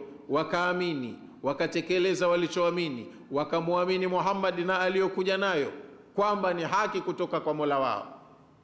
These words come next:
hawa wako perfect. Kaffara anhum sayiatihim, Allah hawa atawasamehe makosa yao. Mule wanamokosea mudogo mudogo,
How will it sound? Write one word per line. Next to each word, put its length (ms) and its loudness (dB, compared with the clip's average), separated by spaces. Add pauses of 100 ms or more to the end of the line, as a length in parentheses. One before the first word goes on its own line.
(120)
hawa 640 2 (120)
wako 340 0
perfect. 580 -4 (1600)
Kaffara 720 2
anhum 420 -2
sayiatihim, 840 -2 (560)
Allah 340 2
hawa 500 0 (300)
atawasamehe 1000 0
makosa 500 -2
yao. 260 0 (460)
Mule 220 4
wanamokosea 880 2
mudogo 380 0
mudogo, 600 0